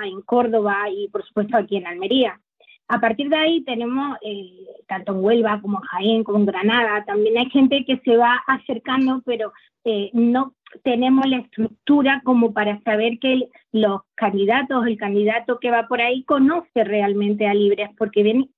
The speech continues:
eh, también es verdad que mucha gente ha seguido mi trayectoria, me ha seguido la actividad parlamentaria, eh, pero no, eh, todo lo, digamos, los tres años y medio. O sea, hay gente que se ha acercado,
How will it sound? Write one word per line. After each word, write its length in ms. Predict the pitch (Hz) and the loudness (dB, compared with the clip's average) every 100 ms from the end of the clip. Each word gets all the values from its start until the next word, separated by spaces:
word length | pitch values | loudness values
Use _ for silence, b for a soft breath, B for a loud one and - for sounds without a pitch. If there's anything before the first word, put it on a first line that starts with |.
| B B B _ _ | B B B _ _
eh, 140 | 254 247 | -2 0
también 280 | 240 262 | 0 0
es 60 | 302 | 0
verdad 300 | 285 285 311 | -2 -2 -2
que 80 | 262 | 0
mucha 240 | 226 226 254 | -4 -4 -4
gente 240 | 285 254 | -2 -2
ha 100 | 214 | -2
seguido 360 | - 214 240 226 | -2 -2 0 0
mi 140 | 202 | -2
trayectoria, 760 | 208 196 202 - 302 311 302 294 | -4 -6 -8 -2 0 2 0 0
me 100 | 262 | -2
ha 100 | 202 | -2
seguido 380 | 214 202 208 208 | -4 -2 0 0
la 100 | 202 | -2
actividad 400 | - 226 220 202 | -4 -2 -2 -2
parlamentaria, 920 | 214 214 196 208 302 330 311 277 285 _ _ b b _ | -2 -2 0 0 2 2 2 -2 -4 _ _ b b _
eh, 400 | 254 233 214 208 - _ | -4 -2 -2 -6 -10 _
pero 300 | - 247 247 254 | 0 2 0 2
no, 520 | 254 247 262 330 - _ | 2 4 4 2 0 _
eh, 360 | - 254 226 220 208 - | -4 0 0 -2 -8 -2
todo 240 | 285 247 | 0 0
lo, 220 | 240 226 233 | 0 -2 -2
digamos, 460 | 233 202 226 254 | -4 -4 -2 -2
los 120 | 233 - | -2 -6
tres 200 | 262 226 | -2 0
años 280 | 220 208 | 0 -2
y 120 | 202 240 | 0 0
medio. 340 | 320 254 214 | 0 -2 -4
O 40 | |
sea, 120 | 214 208 | -2 -2
hay 120 | 208 | 0
gente 260 | 247 247 | 0 0
que 180 | 254 262 | -2 -4
se 80 | - | 0
ha 60 | 254 | -2
acercado, 640 | 247 240 - 262 262 285 | 0 -4 0 2 2 0